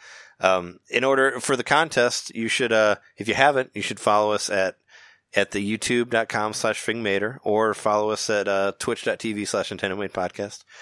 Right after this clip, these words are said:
or follow Jeremy and I on Twitter at, at, at J Max Stack or at Nintendo underscore domain. Do all of those, and then email us at Nintendo Main Podcast at gmail dot com. And, of course, you can catch us,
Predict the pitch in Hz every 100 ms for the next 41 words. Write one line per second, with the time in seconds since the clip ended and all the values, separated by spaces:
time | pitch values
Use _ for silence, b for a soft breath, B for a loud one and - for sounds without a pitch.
0 | B B - 113 135 131 131 123 123 147
1 | 139 104 101 98 98 87 135 139 95 92
2 | 92 98 101 - 110 104 110 113 98 -
3 | - 98 - 92 101 92 - b b b
4 | b 101 107 107 92 104 95 92 - 101
5 | 90 90 107 101 95 110 123 139 139 139
6 | 135 82 - - 98 104 104 92 87 80
7 | 76 - 98 92 92 104 92 90 98 95
8 | 95 90 - 123 143 135 131 139 - 143
9 | 90 - B B B B B B B -
10 | 113 104 - 131 - 113 113 101 113 -
11 | 101 - -